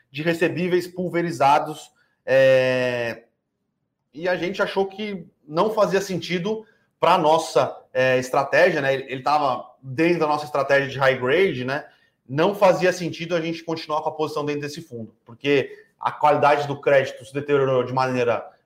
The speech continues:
é, considerável com esse, com essas, com esses aportes nesses fundos. O fundo teve uma valorização excessiva, é, lembrando que o fundo conseguiu manter, em parte, um, um dividendo alto pelo I G P M, de, que ele recebe,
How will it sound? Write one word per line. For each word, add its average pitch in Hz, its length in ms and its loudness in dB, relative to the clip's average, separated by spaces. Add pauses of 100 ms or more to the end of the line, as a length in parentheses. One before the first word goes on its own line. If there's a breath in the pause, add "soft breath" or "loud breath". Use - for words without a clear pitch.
é, 101 420 -2
considerável 147 800 2
com 147 100 0
esse, 143 260 -2
com - 120 0
essas, 127 320 -4
com - 160 -4
esses 135 160 -2
aportes 135 400 2
nesses 127 280 -8
fundos. 202 640 -4 (300)
O 143 100 -2
fundo 175 440 -2 (120)
teve 160 220 4
uma 151 120 4
valorização 143 640 4
excessiva, 196 880 -2 (240 loud breath)
é, 127 160 4
lembrando 147 380 2
que 175 80 -2
o - 60 -2
fundo 170 260 0
conseguiu 170 340 -2
manter, 160 640 0 (240)
em 165 260 -2
parte, 156 380 0
um, 147 500 -6
um 151 100 -4
dividendo 143 560 -2
alto 120 300 4 (160)
pelo 185 220 4
I 175 40 2
G 160 140 2
P 147 160 -4
M, 196 460 0 (140 loud breath)
de, 156 340 -4 (360)
que 156 120 -2
ele 160 120 4
recebe, 151 380 0